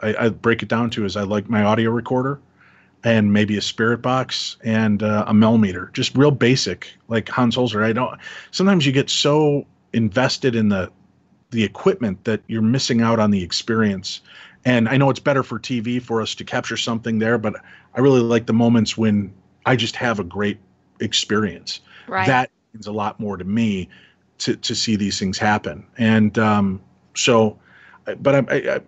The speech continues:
Speaker 1: I've got Ovilus's, I think every version of the Ovilus that ever came out. I'm, I'm the voice on, I think, four and five.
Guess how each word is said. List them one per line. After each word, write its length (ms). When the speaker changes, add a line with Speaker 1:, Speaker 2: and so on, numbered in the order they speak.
Speaker 1:
I've 140
got 200
Ovilus's, 920
I 100
think 240
every 240
version 400
of 80
the 80
Ovilus 460
that 120
ever 140
came 280
out. 400
I'm, 180
I'm 140
the 80
voice 380
on, 200
I 60
think, 220
four 380
and 140
five. 520